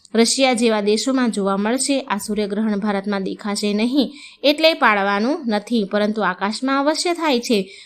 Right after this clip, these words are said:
ગ્રહોમાં અસર અવશ્ય વર્તાશે. પશુ, પક્ષી આદિ જીવોમાં પણ ગ્રહની અસર વર્તાશે અને પ્રકૃતિમાં પણ જળ આદિ જે સમુદ્ર છે, નદી છે, તળાવ છે, તેમાં પણ ગ્રહની અસર તો દેખાય જ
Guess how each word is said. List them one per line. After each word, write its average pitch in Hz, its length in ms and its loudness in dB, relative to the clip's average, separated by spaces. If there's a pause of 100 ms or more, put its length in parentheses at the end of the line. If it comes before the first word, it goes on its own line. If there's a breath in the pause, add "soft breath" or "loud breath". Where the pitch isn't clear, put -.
(120)
ગ્રહોમાં 240 460 2
અસર 214 240 0
અવશ્ય 202 420 0
વર્તાશે. 320 680 0 (260 loud breath)
પશુ, 294 280 2
પક્ષી 277 360 2
આદિ 220 340 2
જીવોમાં 202 440 2
પણ 208 160 0
ગ્રહની 233 380 0
અસર 208 320 -4
વર્તાશે 220 640 -2 (280 loud breath)
અને 330 160 0
પ્રકૃતિમાં 302 640 0
પણ 302 200 2
જળ 254 200 2
આદિ 233 320 0
જે 220 120 2
સમુદ્ર 240 500 2
છે, 247 220 2
નદી 214 340 0
છે, 262 160 0
તળાવ 214 340 2
છે, 285 140 -2
તેમાં 208 320 0
પણ 202 160 0
ગ્રહની 208 400 0
અસર 202 280 -2
તો 254 200 0
દેખાય 196 540 0
જ 214 40 -4